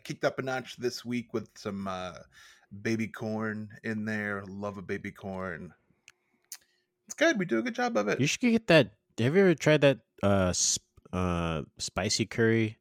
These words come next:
Speaker 2: Like, the, you get, it's a, there's a curry flavored spice, but then there's, like, a spicy Penang curry, whatever spice. You should try that next time you make this
Speaker 1: We,
Speaker 2: curry.
Speaker 1: we don't, so we don't use, like, a curry spice in this. It's just, like, turmeric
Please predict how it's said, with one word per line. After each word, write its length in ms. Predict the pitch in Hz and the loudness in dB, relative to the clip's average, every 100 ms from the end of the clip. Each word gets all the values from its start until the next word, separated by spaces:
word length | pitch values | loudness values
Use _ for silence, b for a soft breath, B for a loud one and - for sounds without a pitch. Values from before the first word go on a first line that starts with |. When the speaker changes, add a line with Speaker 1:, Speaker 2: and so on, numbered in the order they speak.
| _ b b b b b - | _ b b b b b -2
Speaker 2:
Like, 200 | 90 - | -2 -2
the, 80 | 85 | -6
you 340 | 90 69 87 | -6 -6 -6
get, 220 | 90 101 - 90 | -2 -2 -2 -6
it's 260 | 87 - | -6 -4
a, 220 | 92 90 87 | -2 -2 -2
there's 200 | 95 113 | -4 -4
a 80 | 117 | -4
curry 380 | - 123 113 | 2 4 4
flavored 540 | 107 - 107 98 90 82 | 2 -2 0 0 0 -4
spice, 360 | - 90 90 | -2 0 0
but 160 | - 85 | -2 -2
then 140 | 98 | 0
there's, 200 | 104 92 | 0 -2
like, 200 | 87 85 | -2 -4
a 480 | 82 80 78 76 76 - _ _ | -4 -4 -4 -6 -8 -12 _ _
spicy 640 | - - 107 113 - 98 82 _ _ | -4 0 0 0 -2 -2 -6 _ _
Penang 480 | - 95 87 90 92 | -6 -4 -2 -4 -4
curry, 360 | - 92 95 98 | -2 0 2 2
whatever 300 | 95 98 98 | 2 0 -4
spice. 460 | - 101 104 - | -2 0 0 -6
You 60 | 98 | -12
should 140 | - | -10
try 180 | - 76 | -6 -4
that 200 | 69 - - _ - - - - - | -4 -8 -14 _ -20 -20 -20 -14 -8
next 200 | 160 - | -8 -6
time 140 | 156 | -6
you 80 | 147 | -2
make 140 | 220 | -2
this 80 | 269 | -2
Speaker 1:
We, 40 | 247 | -4
Speaker 2:
curry. 160 | 175 170 | -2 0
Speaker 1:
we 100 | 247 | -2
don't, 320 | 277 - - | -4 -8 -6
so 300 | 175 160 - | -2 -2 -4
we 140 | 143 214 | -6 -2
don't 240 | 277 139 | -2 -4
use, 260 | 135 156 113 | -6 -6 -6
like, 100 | 113 | -10
a 40 | |
curry 340 | - 143 131 | -2 2 2
spice 480 | 113 - 107 87 - | 0 -2 -2 -2 -6
in 160 | - 92 | -8 -10
this. 360 | - - - - | -14 -14 -12 -6
It's 260 | 113 - | -6 -4
just, 120 | - 123 | -4 -4
like, 240 | 117 - | -4 -6
turmeric 560 | - 117 110 101 - | -4 0 0 0 -6